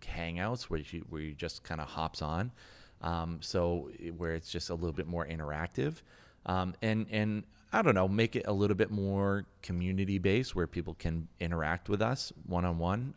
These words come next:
um, and, and <laughs> I guess broadcast live, uh, to everyone out there. Um,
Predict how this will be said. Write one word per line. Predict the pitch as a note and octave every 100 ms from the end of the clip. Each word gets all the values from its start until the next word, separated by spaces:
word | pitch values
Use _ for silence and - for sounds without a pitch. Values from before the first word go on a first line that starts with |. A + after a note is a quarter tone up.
| -
um, | E2 D#2 D#2 D2+ - - - - - -
and, | D#2+ D#2+ D#2+
and | F2+ F2+ F2
<laughs> | -
I |
guess | - - -
broadcast | - - D#2 E2+ E2
live, | E2+ G#2 - - - - -
uh, | E2 D#2+ -
to | E2+ -
everyone | F2 G#2 A2
out | A#2+
there. | B2+ D#3 - - - -
Um, | G2 F2+ F2+